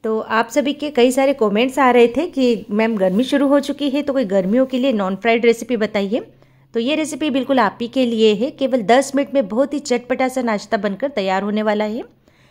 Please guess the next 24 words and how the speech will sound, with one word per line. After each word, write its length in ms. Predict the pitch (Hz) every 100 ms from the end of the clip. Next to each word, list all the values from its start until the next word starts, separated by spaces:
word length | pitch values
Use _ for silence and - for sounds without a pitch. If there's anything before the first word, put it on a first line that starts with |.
| _ -
तो 60 | 214
मैं 140 | 254
वर्षा 280 | 269 269 277
भावसार 420 | 262 269 269 262
रसोई 280 | 226 208 196
घर 140 | 208 240
में 100 | -
आप 180 | 220 -
सभी 220 | 220 233
का 120 | 214
स्वागत 380 | 214 196 240 269
है। 60 | 269
तो 100 | -
चलिए 260 | 202 202
फ्रेंड्स, 320 | 226 247 240 240
इस 140 | 220
मज़ेदार 340 | 220 220 247
सी 120 | 240 262
रेसिपी 320 | 247 226 247
को 100 | 247
बनाना 300 | 247 240 233
शुरू 260 | 233 226 233
करते 220 | 220 208
हैं। 140 | 220